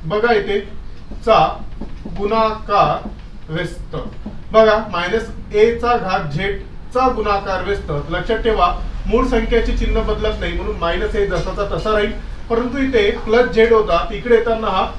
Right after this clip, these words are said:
मायनस z होता. बघा, दोन चा घात तीन गुणिला दोन चा घात मायनस चार चा गुणाकार व्यस्त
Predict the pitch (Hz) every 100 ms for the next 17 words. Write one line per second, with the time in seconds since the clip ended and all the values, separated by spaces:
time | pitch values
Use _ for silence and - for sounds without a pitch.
0 | - - - 185 190 160 143 147 - -
1 | - - - - - - - 214 196 147
2 | - - - - - - - - - -
3 | 202 226 226 254 262 214 220 - 240 226
4 | 247 165 208 214 190 180 165 202 202 233
5 | 202 196 196 170 180 220 - 190 156 156
6 | - - 254 269 240 226 208 - 170 165
7 | 196 - -